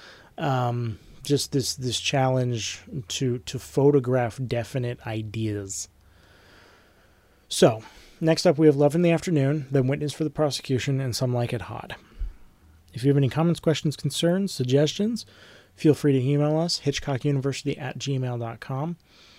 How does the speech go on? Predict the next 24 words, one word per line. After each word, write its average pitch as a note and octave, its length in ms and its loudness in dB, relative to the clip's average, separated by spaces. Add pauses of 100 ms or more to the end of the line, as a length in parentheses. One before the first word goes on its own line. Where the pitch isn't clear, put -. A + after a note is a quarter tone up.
(320)
or C#3 200 8
you C3 140 6
can C#3 240 0
find C3+ 260 -2
us B2 160 -2
on B2 200 -4
Facebook C#3 440 -2
at C3 120 -2
the A#2 60 -4
Hitchcock A#2 400 -6
University A2+ 420 -6
Facebook A#2+ 400 -10
page, D3+ 200 -4
or C#3+ 200 2
you C3+ 200 2
can, C3 400 -6
uh, B2+ 120 -4
reach B2 180 -4
out B2+ 140 -4
to B2+ 100 -6
us B2 120 -6
through C3 160 -8
Twitter. D3+ 360 -4 (520)
Uh, A#2 540 -4